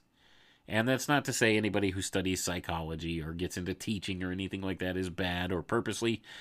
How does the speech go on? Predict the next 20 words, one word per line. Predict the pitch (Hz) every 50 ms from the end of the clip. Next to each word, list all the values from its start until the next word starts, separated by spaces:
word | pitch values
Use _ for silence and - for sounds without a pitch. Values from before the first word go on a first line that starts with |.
| - - - - -
knows | 131 135 139 147 143 143 143 143 139 117
what | 120 127 131 131 -
they're | 135 127 123
doing | - - 131 123 107 104 101 95 95 90
here. | 98 95 90 85 85 87 95 - - _ _ _ - - - - _ _
These | - 143 160 160 165
are | 175 170
just | 147 139 131 123 - - -
the, | 117 113 - -
the | 123 113
concepts | - - 110 107 98 - - 107 92 -
and | 110 104 95 -
precepts | - - 127 117 104 - - 95 87 87 - -
that | 87 87 -
they're | - 98 95
taught | - - - - 104 - - - - - - - - - - - _
in | - 113 104
how | 95 85 95 87 85 85
to | - - 104 92 90 85 73 65
deal | 92 - 185 190 135 92 80 73 -